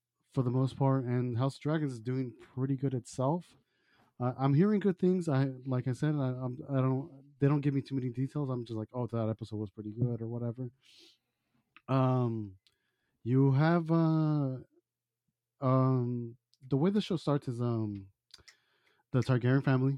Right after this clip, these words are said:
which is the, the House of the Dragons. They, uh, there is, uh, there's the, the main king, and he's about to die. And he says, "I need to place a successor because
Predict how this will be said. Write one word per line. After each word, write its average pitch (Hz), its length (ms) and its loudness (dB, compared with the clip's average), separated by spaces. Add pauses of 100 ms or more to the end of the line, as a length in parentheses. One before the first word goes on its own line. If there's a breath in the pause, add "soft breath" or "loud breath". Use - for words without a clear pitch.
which 113 160 -2
is 107 100 -4
the, 107 260 -2 (180)
the 110 100 -2
House 110 240 -4
of 120 100 -6
the 117 100 -4
Dragons. 113 420 -4 (600)
They, 113 220 0
uh, 117 340 0 (540)
there 120 140 0
is, 131 320 -2
uh, 117 440 -2 (240)
there's 131 300 0
the, 120 240 0 (460)
the 127 100 -2
main 143 200 4
king, 160 300 -2 (1000)
and 117 300 -2
he's 127 180 -2
about 120 220 0
to 117 80 -6
die. 98 260 -4 (1080)
And 120 160 -4
he 120 80 -2
says, 113 420 -4
"I 120 120 -2
need 131 180 -2
to 123 140 -2 (680)
place 131 280 -2
a - 60 -6
successor 131 640 -4 (600)
because 110 440 -4